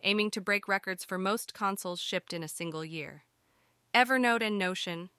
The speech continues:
two popular productivity apps, are being compared for their note-taking and team collaboration capabilities.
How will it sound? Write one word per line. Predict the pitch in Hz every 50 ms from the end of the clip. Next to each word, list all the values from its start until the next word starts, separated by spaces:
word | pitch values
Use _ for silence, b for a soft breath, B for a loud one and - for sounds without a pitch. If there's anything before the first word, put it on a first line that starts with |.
| _ _ _
two | - - 277 277
popular | - 254 247 240 - 254 233 220 208
productivity | - - 214 202 202 - - - 240 214 220 208 190 -
apps, | 160 165 160 160 - - - -
are | - 202 196
being | 185 220 208 208 214
compared | - 226 214 202 214 208 190 180 180 -
for | - 202
their | 190 208 220 233
note-taking | 226 214 220 - - - 208 180 170 - 180 170 170 160
and | - 175 180 -
team | - - 262 262 254
collaboration | - 220 185 175 170 170 170 170 165 165 - - 170 170
capabilities. | - - 170 - 165 165 175 165 165 160 143 135 - - - - -